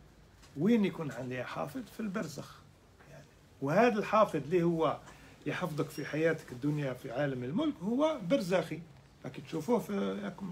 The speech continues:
ما نشوفوهش. شكون يقدر يشوفوه غير اللي يكونوا عندهم؟ وهذا الح-، يعني ال-، ال-،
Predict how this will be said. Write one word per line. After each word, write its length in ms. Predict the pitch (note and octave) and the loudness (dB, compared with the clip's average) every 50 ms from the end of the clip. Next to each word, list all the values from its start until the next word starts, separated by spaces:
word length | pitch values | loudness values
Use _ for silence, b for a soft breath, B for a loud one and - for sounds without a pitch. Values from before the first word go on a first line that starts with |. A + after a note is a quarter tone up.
| G3 F#3+ - - - | -8 -8 -10 -10 -6
ما 120 | E3 F3+ | -4 -4
نشوفوهش. 480 | F#3 F3 - F3 E3 - C#3 - - - - B B B B B B B - | -2 -2 -4 -6 -4 -6 -10 -10 -10 -18 -20 B B B B B B B -14
شكون 280 | A#2+ - - D#3+ E3 D#3 | -14 -10 -6 -6 -6 -6
يقدر 320 | D3+ D3 - C3 C#3 C#3 | -6 -10 -8 -6 -6 -4
يشوفوه 520 | C3 B2 - - B2 - - F2+ G2 F#2 F2+ | -4 -6 -6 -8 -10 -8 -6 -4 -4 -4 -4
غير 400 | F2 F2 E2+ E2 D#2+ D#2 - - | -4 -4 -4 -4 -4 -4 -6 -8
اللي 120 | - - | -8 -8
يكونوا 300 | D2+ D2 - C#3+ C3 B2 | -8 -8 -8 -10 -10 -10
عندهم؟ 300 | A2+ A2+ A2+ G2+ G2 G2+ G#2+ E3 - - - - - - - - B B B B B B B B B B B B B - - - - - - - - - - - - | -12 -14 -16 -16 -16 -16 -16 -16 -18 -18 -18 -20 -20 -20 -20 -20 B B B B B B B B B B B B B -20 -20 -20 -20 -20 -20 -20 -20 -20 -20 -12 -8
وهذا 380 | B2 A2+ B2 C#3+ D3+ D3 C3+ | -4 -2 0 2 0 0 -2
الح-، 360 | B2+ B2 - - C3+ C#3 - | -6 -8 -6 -4 -6 -6 -4
يعني 440 | C3+ C3 C3 C3 C3 B2+ B2 A#2+ - | -6 -6 -6 -6 -6 -6 -8 -8 -8
ال-، 200 | - C3 B2+ C3+ | -8 -8 -8 -8
ال-، 540 | - - B2 B2+ B2 B2 B2 - - - - | -8 -10 -10 -12 -10 -10 -12 -12 -12 -16 -16